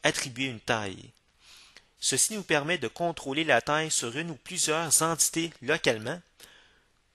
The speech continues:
Comme sur ce plot de fixation, nous allons y attribuer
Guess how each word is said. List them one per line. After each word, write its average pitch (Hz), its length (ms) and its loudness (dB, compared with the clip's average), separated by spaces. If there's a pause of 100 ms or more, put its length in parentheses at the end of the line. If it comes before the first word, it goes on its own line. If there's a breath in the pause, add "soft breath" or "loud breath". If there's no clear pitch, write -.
Comme 196 220 2
sur - 200 2
ce - 120 4
plot 147 240 -6
de 120 100 -4
fixation, 127 720 0 (760 soft breath)
nous 117 140 -2
allons 156 280 -2
y 151 100 2
attribuer 139 600 -2